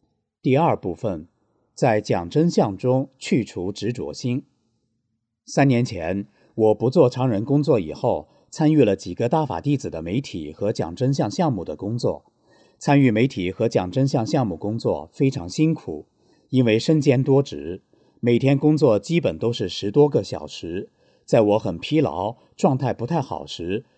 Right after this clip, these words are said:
就会想，我为什么要把自己搞得这么累？但现在不这样想了，我理解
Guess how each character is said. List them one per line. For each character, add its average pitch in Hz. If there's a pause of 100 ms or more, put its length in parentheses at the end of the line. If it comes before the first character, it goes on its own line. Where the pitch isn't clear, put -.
(100)
就 127
会 110
想， 85 (360)
我 113
为 165
什 113
么 104
要 147
把 80
自 151
己 98
搞 71
得 95
这 147
么 85
累？ 120 (480)
但 110
现 156
在 127
不 92
这 160
样 110
想 73
了， 78 (280)
我 101
理 107
解 76